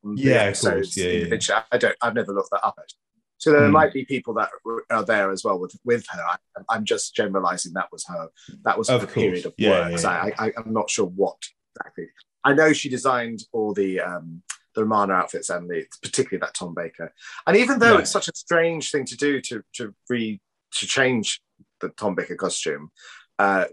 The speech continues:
Speaker 1: where it becomes more of a, a costume rather than a, um, tha-, tha-, than a clothes that he's wearing that just happens
Speaker 2: Mm.
Speaker 1: to have a scarf with it. But I think it's just so beautifully done. It's so elegant
Speaker 2: Yeah.
Speaker 1: that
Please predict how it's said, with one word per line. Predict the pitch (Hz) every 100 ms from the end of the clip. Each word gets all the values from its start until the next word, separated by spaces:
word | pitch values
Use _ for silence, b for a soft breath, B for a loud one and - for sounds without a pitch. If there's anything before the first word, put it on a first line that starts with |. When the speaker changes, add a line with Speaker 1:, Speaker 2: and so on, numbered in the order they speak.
| 104
Speaker 1:
where | 104
it | 95
becomes | - 107 101 101 -
more | 101
of | 92
a, | - 101
a |
costume | - 117 - - 98 87
rather | 95 90 92
than | 90 90
a, | 87 82 80 _ -
um, | 87 80 80 80 _ - - _ _ _ _ _ _ -
tha-, | 104 90 104
tha-, | 98 101 98
than | 104
a | 95 92 85 -
clothes | - 139 120 101 92 -
that | 95
he's | 101 95
wearing | 110 110 87 - 90
that | 98
just | -
happens | 127 107 98
Speaker 2:
Mm. |
Speaker 1:
to | 92
have | -
a |
scarf | - 113 98 -
with | -
it. | - - _ B B B -
But | 156
I | 165
think | 175
it's | 156
just | 165 - - -
so | 139 170 175 135
beautifully | 123 117 - - 101
done. | 110 101 98
It's | -
so | - 135 117
elegant | 110 120
Speaker 2:
Yeah. | 107 92
Speaker 1:
that | 87